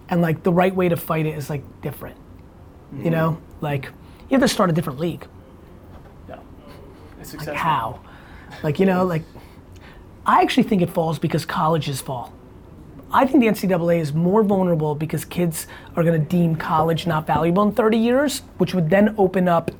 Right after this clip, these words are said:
Speaker 1: an eighteen to twenty-two-year-old league because the parents won't want the eighteen-year-old to go to U C L A for the education. They just want them to play football, and the kid, they're gonna all be,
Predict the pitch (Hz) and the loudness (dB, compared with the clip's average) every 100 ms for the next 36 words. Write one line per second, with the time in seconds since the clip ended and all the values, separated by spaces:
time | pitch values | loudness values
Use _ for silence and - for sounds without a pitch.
0 | - 175 - - - - 202 185 - 185 | -8 -8 -10 -20 -8 -2 0 0 0 0
1 | 175 160 - 196 185 170 180 170 165 160 | -2 -4 -4 -2 -2 -2 -4 -2 -2 -2
2 | 143 156 196 165 135 156 - - - - | -4 0 0 0 -4 -10 -14 -20 -20 -20
3 | - - - - - - - 185 190 151 | -20 -20 -20 -20 -20 -20 -2 2 2 0
4 | - - - - - 170 - 202 190 170 | -4 -16 -20 -12 -2 -2 2 2 2 0
5 | - 170 180 165 175 170 170 170 170 165 | 0 2 2 2 2 2 -2 -2 -2 -2
6 | 175 165 156 151 160 170 165 165 151 - | -4 -2 -2 -4 -2 0 2 2 0 -8
7 | - - 180 170 - 160 160 156 165 151 | -20 0 2 2 2 2 2 0 0 0
8 | 151 143 143 170 165 - 120 147 160 175 | 0 -2 -4 -2 -2 -4 -6 -6 -2 0
9 | 165 135 143 135 185 175 151 127 127 - | -2 -2 -4 0 0 0 -2 -2 -6 -6
10 | 165 151 - 180 165 170 165 160 160 170 | -4 -4 -4 -6 -4 -2 0 0 -2 -4